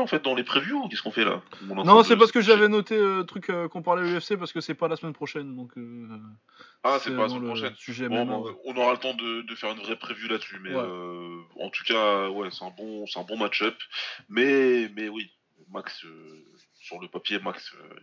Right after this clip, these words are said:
Speaker 1: il explose.
Speaker 2: Ah ouais, bah, faut voir, hein. Mais bon, après, euh, faut pas, faut pas voir, euh, ceux, ceux qui disent, euh, qui, qui vont aller lire la, la fiche de palmarès et voir, ah ben non !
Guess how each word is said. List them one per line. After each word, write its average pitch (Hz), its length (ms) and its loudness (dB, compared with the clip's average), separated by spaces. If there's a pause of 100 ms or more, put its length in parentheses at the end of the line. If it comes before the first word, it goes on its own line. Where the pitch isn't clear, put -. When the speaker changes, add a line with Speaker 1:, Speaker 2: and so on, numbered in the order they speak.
(140)
Speaker 1:
il - 60 -12
explose. - 340 -14 (800)
Speaker 2:
Ah 175 360 2
ouais, 185 180 -2
bah, 123 140 -2
faut 120 160 -12
voir, 214 220 -8
hein. 190 120 -12
Mais 131 140 0
bon, 143 180 2
après, 180 240 0
euh, 131 800 0
faut 139 160 -6
pas, 139 460 -2
faut 139 120 -6
pas 147 140 0
voir, 143 240 2
euh, 135 80 0
ceux, 156 220 -2
ceux 160 160 -6
qui 165 140 -8
disent, 143 220 -4
euh, 139 140 0
qui, 123 180 -12
qui - 160 -10
vont 139 120 -2
aller 139 120 0
lire 147 160 0
la, 135 200 0
la 127 120 0
fiche 127 200 -8
de 135 60 -4
palmarès 135 480 -4
et 139 40 -2
voir, 135 140 4
ah - 40 8
ben 226 100 10
non ! 330 160 8